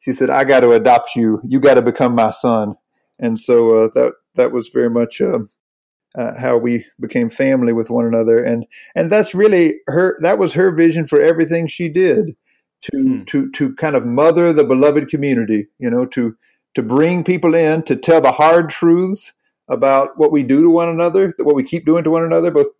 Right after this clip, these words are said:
Speaker 1: interpersonally and systemically, to tell those hard truths, but to, to always do it with this deep, deep love that believed that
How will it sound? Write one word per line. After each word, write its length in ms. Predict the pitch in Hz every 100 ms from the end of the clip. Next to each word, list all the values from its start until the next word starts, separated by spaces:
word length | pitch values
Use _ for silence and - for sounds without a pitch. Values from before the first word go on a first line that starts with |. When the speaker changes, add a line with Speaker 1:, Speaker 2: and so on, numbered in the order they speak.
| -
Speaker 1:
interpersonally 640 | 147 147 156 143 - 151
and 80 | 135
systemically, 680 | 131 123 - 160 156 160 156 156 _ _ _
to 100 | -
tell 220 | - 160 156
those 220 | 156 151
hard 240 | 151 143
truths, 420 | 143 156 156 151 -
but 200 | 131 131
to, 200 | 135 -
to 120 | - -
always 420 | 170 202 208 175
do 160 | 180
it 100 | 196
with 120 | 165 -
this 180 | 165 -
deep, 520 | 120 - - 127 -
deep 240 | 165 214 -
love 420 | 160 233 220 117 -
that 120 | -
believed 440 | 131 147 185 190 165
that 200 | 143 131